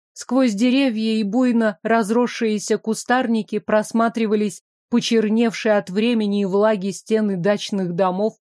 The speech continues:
двери и окна которых были крест-накрест забиты досками. И мой дом, хотя и выглядел жилым, все же представлял собой не лучший образец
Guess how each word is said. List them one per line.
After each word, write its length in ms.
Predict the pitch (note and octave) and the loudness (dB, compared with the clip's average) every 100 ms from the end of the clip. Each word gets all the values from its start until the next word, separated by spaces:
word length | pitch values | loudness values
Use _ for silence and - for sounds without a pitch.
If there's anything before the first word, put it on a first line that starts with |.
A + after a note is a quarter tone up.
| _ _ | _ _
двери 500 | - G#3 B3 C#4+ A#3 | -4 0 2 4 2
и 80 | G#3 | 2
окна 480 | G#3 B3 A#3+ - G3 | 2 2 0 -4 -2
которых 540 | G#3+ G#3 C4 A#3+ G#3 | 0 0 2 0 0
были 280 | F3+ A3 G#3+ | 0 0 0
крест-накрест 920 | G3+ A#3 A#3 - A3 A3+ A3+ G3+ F3+ - | 0 0 0 0 0 0 0 -4 -4 -6
забиты 540 | F#3 G#3+ G3 G#3+ A#3 | -2 0 0 -2 -2
досками. 640 | G#3 A#3 - - F3 E3+ - _ _ | 0 -2 -4 -10 -10 -10 -16 _ _
И 100 | - | -2
мой 220 | C4+ D4+ C4+ | 2 4 2
дом, 280 | B3+ C#4 | 2 2
хотя 380 | A#3 A3 A3 B3 | 2 0 2 2
и 120 | A3+ | 2
выглядел 680 | A3 B3+ G#3+ A#3+ G3+ A#3+ A#3 | 2 0 2 0 2 0 0
жилым, 520 | G3+ A#3+ B3+ C#4 B3 | 0 -2 0 2 0
все 300 | - - A3+ | -2 0 0
же 180 | G#3+ G#3+ | 2 0
представлял 720 | - A3 F3 - G#3+ A3 A3 | -2 -4 -2 0 0 2 0
собой 500 | G#3+ G#3+ G3 A#3 G3 - | 0 -2 0 -2 -2 0
не 220 | B3 B3+ | 2 2
лучший 360 | A#3+ G3+ - | 0 -2 -2
образец 540 | G3+ G3+ G#3 G#3+ A#3+ | 0 0 0 -2 -4